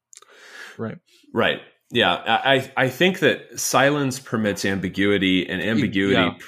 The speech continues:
Speaker 2: permits not having to make a clear public statement
Speaker 1: Yeah,
Speaker 2: on it.
Speaker 1: and, and <laughs> it, it's a very slippery slope to be like, "Well, the Bible doesn't specifically address this." And we've seen that down to today.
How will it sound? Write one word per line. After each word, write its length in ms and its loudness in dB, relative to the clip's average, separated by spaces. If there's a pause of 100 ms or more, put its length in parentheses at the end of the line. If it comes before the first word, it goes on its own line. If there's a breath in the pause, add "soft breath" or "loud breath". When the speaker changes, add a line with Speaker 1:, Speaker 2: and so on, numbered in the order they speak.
(140)
Speaker 2:
permits 1000 -4 (120)
not 480 -2
having 520 -6
to 100 -12
make 380 -2
a 80 -6
clear 380 -4
public 380 -6
statement 520 -4
Speaker 1:
Yeah, 160 0
Speaker 2:
on 80 0
it. 100 0
Speaker 1:
and, 340 0
and 240 0
<laughs> 520 -12
it, 160 2
it's 140 -2
a 60 4
very 260 4
slippery 400 0
slope 300 0
to 60 0
be 80 4
like, 160 0
"Well, 120 2
the 80 0
Bible 360 0
doesn't 340 -2
specifically 460 -6
address 380 -4
this." 200 -10
And 100 2
we've 100 4
seen 200 0
that 160 -2
down 220 0
to 100 -12
today. 460 -8